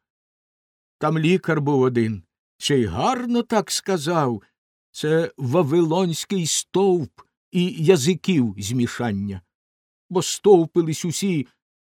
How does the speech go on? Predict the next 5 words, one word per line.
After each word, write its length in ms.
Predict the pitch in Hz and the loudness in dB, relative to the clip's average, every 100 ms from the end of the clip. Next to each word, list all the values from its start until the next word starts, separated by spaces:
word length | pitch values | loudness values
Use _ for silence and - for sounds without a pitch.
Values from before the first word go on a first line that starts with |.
| - | -4
задля 540 | 160 185 156 196 185 - | 2 2 2 2 0 0
пащекування. 1160 | 196 - - 180 - 185 175 156 131 107 92 85 _ _ _ _ _ _ - | -2 -2 -2 -4 -2 -4 -4 -4 -4 -4 -6 -14 _ _ _ _ _ _ -8
За 220 | 131 147 | -2 0
вигадку 480 | 139 170 143 - 156 | 2 2 0 -2 -4
таку 400 | 160 - 170 | -4 -2 -4